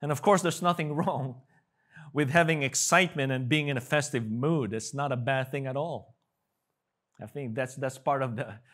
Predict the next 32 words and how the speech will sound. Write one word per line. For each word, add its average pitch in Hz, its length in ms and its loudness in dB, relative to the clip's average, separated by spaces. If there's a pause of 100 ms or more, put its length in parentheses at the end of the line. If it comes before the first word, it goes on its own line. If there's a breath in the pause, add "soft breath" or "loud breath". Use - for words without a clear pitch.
(220 loud breath)
being 143 240 -2
human 147 420 -2
and 123 100 -4
the 117 60 -4
blessing 135 460 -4
that 120 180 -6
God 131 240 -2
has 120 160 -8 (200)
blessed 131 300 -4
us 123 140 -8
with, 123 400 -2 (320 soft breath)
emotions. 139 880 -4 (760)
But 135 120 4
I 208 140 10
believe 220 360 6
God 190 240 8
wants 202 240 4
us 175 120 2
to 170 160 4
be 151 180 4
more 143 760 8 (840)
than 135 340 2
just - 540 2 (1800)
have 147 220 4
a 135 80 6
festive 156 500 2
mood 160 540 2
or 123 200 4
have 143 200 4
excitement 180 640 0
during 165 260 2
Chris-, - 360 -6